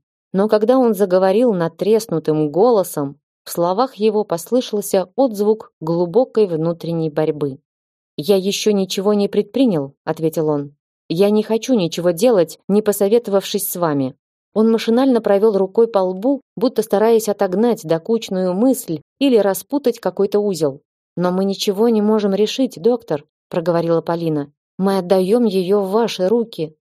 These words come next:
Он покачал головой. Его преследовало навязчивое воспоминание о негритянках, у которых ему пришлось принимать, когда он был в колониях.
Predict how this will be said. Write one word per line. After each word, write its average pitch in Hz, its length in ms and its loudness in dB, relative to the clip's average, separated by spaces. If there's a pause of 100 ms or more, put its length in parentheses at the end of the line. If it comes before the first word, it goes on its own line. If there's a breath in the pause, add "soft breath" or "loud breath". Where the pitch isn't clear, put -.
(180)
Он 277 160 2
покачал 190 440 -2
головой. 160 560 -2 (260)
Его 170 320 0
преследовало 175 680 0
навязчивое 165 800 0
воспоминание 180 840 0 (100)
о 175 100 -2
негритянках, 190 1000 0 (200)
у 190 100 0
которых 233 560 0
ему 202 320 0
пришлось 214 500 0
принимать, 208 640 0
когда 175 400 0
он 233 260 4
был 214 200 4
в - 80 -10
колониях. 202 680 -2